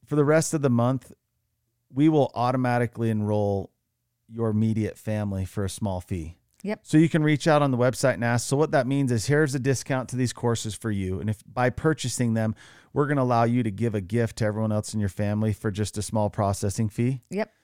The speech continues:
Speaker 1: So you can reach out to us on the website, ask about that. But now's the time to start learning, having the, the courage to do something about it. And
Speaker 2: And
Speaker 1: this
Speaker 2: the
Speaker 1: would be the
Speaker 2: tools.
Speaker 1: best place to start.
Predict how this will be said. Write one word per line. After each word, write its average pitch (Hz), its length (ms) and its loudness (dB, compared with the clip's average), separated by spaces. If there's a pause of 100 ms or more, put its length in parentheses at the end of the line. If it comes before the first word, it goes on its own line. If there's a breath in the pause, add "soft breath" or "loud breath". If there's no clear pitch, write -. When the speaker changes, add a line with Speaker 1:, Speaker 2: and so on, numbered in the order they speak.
(120)
Speaker 1:
So - 160 -6
you 127 80 2
can 131 120 2
reach 135 220 2
out 131 220 4
to 123 80 0
us 117 100 -2
on 120 140 2
the 113 60 0
website, 117 460 0
ask 113 300 -2
about 110 280 0
that. 110 280 0 (280 loud breath)
But 127 100 -4
now's 151 280 2
the 151 80 0
time 135 340 2
to 120 120 -6
start 120 300 0
learning, 117 420 0 (140)
having 131 380 0
the, 131 100 2 (200)
the 123 140 2
courage 160 600 2
to 131 100 0
do 131 320 2
something 120 400 0
about 110 240 0
it. - 80 -4
And - 100 0
Speaker 2:
And 135 80 4
Speaker 1:
this 208 40 4
Speaker 2:
the 214 60 4
Speaker 1:
would 135 120 2
be 135 60 4
the 127 80 4
Speaker 2:
tools. 196 160 4
Speaker 1:
best 123 240 2
place 123 240 0
to 113 80 -2
start. 95 340 -4